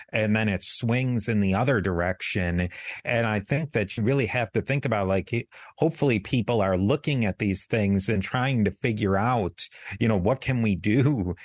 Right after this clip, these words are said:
<laughs> to stop it from swinging so much? Because then when things do swing to such a degree, that's where, how you were saying earlier, is that people e-,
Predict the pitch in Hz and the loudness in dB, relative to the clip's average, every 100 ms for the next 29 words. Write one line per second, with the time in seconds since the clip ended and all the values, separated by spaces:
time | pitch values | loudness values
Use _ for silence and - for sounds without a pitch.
0 | 117 113 - 127 104 - 117 123 151 135 | -8 -8 -2 0 0 0 0 0 2 0
1 | 104 123 104 95 - 113 110 104 - 107 | 2 0 0 0 0 0 0 0 0 0
2 | 110 - 110 127 110 123 120 110 117 127 | 0 -2 0 0 0 0 2 0 0 0
3 | 117 - 127 160 - - 113 107 98 101 | 0 0 0 0 -2 -2 0 0 0 0
4 | - 117 - 101 92 107 110 110 123 - | 0 0 0 -2 0 0 2 0 0 0
5 | 117 123 113 110 104 - 123 113 104 101 | 0 0 2 2 0 0 -2 -2 -2 0
6 | 110 147 120 92 95 85 117 98 - 110 | 2 2 2 2 2 0 -2 -2 -2 -2
7 | 113 104 92 | 0 0 -2